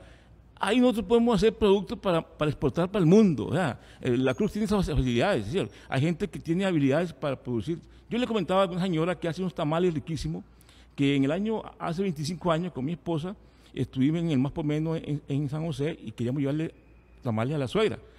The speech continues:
Entonces fuimos al, al Más por Menos y encontramos unos tamales empacados en una cajita navideña, hechos en El Salvador. Entonces, ¿por qué no podemos hacer cosas como esta acá para llevarlo a otras latitudes?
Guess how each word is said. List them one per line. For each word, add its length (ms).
Entonces 260
fuimos 180
al, 140
al 80
Más 120
por 100
Menos 400
y 20
encontramos 480
unos 260
tamales 320
empacados 540
en 120
una 140
cajita 420
navideña, 600
hechos 280
en 60
El 60
Salvador. 400
Entonces, 240
¿por 200
qué 100
no 120
podemos 360
hacer 160
cosas 280
como 180
esta 140
acá 260
para 280
llevarlo 460
a 100
otras 280
latitudes? 480